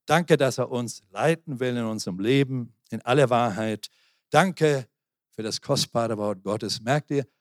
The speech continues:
alles Dinge, die nicht von Umständen abhängig sind. Aber vielleicht auch danke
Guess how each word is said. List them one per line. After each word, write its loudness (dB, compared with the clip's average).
alles 0
Dinge, -4
die -18
nicht -8
von -12
Umständen -12
abhängig -20
sind. -16
Aber -8
vielleicht -2
auch -16
danke -6